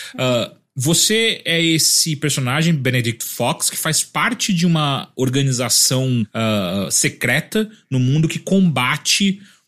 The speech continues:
pessoas que usam poderes ocultos pra ganho próprio. E daí que vem essa parte do horror cósmico, né? Então,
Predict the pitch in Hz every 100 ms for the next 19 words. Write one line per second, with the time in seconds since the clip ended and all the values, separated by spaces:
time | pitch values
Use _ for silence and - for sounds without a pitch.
0 | - 175 165 - 202 240 254 - - -
1 | 175 147 143 120 131 123 104 - _ -
2 | 147 104 120 135 127 120 135 139 - 170
3 | 185 185 226 214 - - 175 170 147 165
4 | 170 165 131 90 - - - - 131 151
5 | 135 147 147 147 156 156 160 - 139 139
6 | 143 147 135 151 156 123 110 101 95 95
7 | 98 110 131 123 156